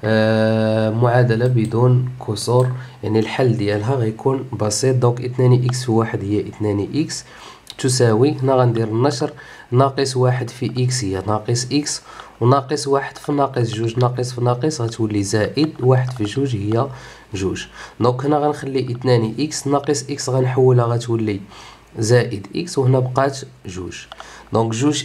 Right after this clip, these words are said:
إكس زائد إكس هي ثلاثة إكس تساوي اثنان. واضح؟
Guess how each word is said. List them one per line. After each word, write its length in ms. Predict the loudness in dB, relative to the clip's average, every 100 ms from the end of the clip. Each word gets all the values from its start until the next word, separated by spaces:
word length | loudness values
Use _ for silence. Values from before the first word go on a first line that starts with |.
| 0
إكس 160 | 2
زائد 640 | 0 0 0 2 -2 -2 0
إكس 400 | 0 0 -4 -8 -12
هي 200 | -2 0
ثلاثة 460 | 0 0 -6 -6 -10 -2
إكس 280 | -2 -2 -10 -12 -20 -20 -4
تساوي 680 | 0 4 4 4 4 2 -2 -16 -20 _ 2
اثنان. 400 | 2 2 -6 -12 -18 -20 -20 -12 -8
واضح؟ 380 | 0 0 0